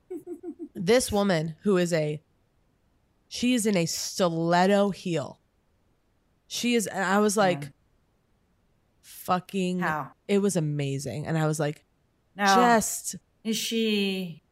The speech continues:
Speaker 1: wearing sneakers on the way to the subway, like, like the eighties businesswoman
Speaker 2: Yeah, I
Speaker 1: classic?
Speaker 2: don't know, but it was unbelievable
Speaker 1: Wearing a
Speaker 2: to
Speaker 1: couple
Speaker 2: see
Speaker 1: of
Speaker 2: her.
Speaker 1: Easy Spirits on the way? What's
Speaker 2: It was,
Speaker 1: happening?
Speaker 2: I don't know, but it was unbelievable to see her just working, just top of her field, stilettoed at one thirty
Speaker 1: No.
Speaker 2: on a Thursday. I was like,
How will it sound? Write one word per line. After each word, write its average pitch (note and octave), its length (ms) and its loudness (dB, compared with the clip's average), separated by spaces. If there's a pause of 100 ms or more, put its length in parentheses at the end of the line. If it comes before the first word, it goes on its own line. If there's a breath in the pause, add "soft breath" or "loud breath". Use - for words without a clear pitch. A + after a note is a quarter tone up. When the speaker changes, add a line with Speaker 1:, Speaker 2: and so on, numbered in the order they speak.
(640)
Speaker 1:
wearing G3+ 200 0
sneakers A3 440 -2
on G#3 80 2
the G3+ 80 2
way G3 120 2
to F#3+ 60 -2
the F3 100 -6
subway, G#3 520 -2
like, F#3+ 320 -2
like E3+ 140 -10
the E3 140 -8
eighties F3+ 260 -6
businesswoman A3 680 -2
Speaker 2:
Yeah, A3+ 160 6
I F3 60 2
Speaker 1:
classic? A#3+ 140 6
Speaker 2:
don't A#3+ 200 4
know, G3+ 360 6
but A3 140 4
it A#3+ 40 6
was A#3 200 2
unbelievable C4 500 2
Speaker 1:
Wearing A3+ 120 4
a - 40 -2
Speaker 2:
to G#3 60 -2
Speaker 1:
couple G3+ 200 2
Speaker 2:
see F#3 80 4
Speaker 1:
of B3 60 2
Speaker 2:
her. G#3 120 6
Speaker 1:
Easy A#3+ 160 4
Spirits A3+ 440 -2
on G#3+ 80 0
the G#3 80 0
way? G3+ 220 0
What's G#3 240 -4
Speaker 2:
It G#3 80 4
was, A3+ 120 4
Speaker 1:
happening? G3+ 180 0
Speaker 2:
I C#4 40 6
don't D4+ 180 -2
know, D4 140 2
but C#4 80 0
it - 20 2
was B3 120 -2
unbelievable C#4 420 -2
to A#3+ 80 -4
see C4+ 200 -4
her B3 100 2
just - 280 -10 (600 soft breath)
working, A3 720 -2
just F3+ 280 -6
top G3 220 0
of G3+ 80 -10
her A3 80 -6
field, F3 440 0 (240)
stilettoed F#3 960 2 (160)
at F3+ 220 -2
one F3+ 360 0
thirty F#3+ 380 2
Speaker 1:
No. F3+ 80 2
Speaker 2:
on E3+ 100 -2
a E3+ 40 -4
Thursday. E3 420 -2
I A2+ 80 0
was E3+ 120 -2
like, E3 140 -4